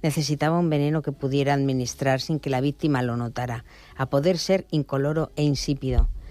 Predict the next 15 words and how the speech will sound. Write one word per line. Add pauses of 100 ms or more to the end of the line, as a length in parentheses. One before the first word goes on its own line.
(200)
y
a
poder
ser
también
soluble
en
agua. (360)
Sería
la
manera
más
cómoda
de
administrarlo.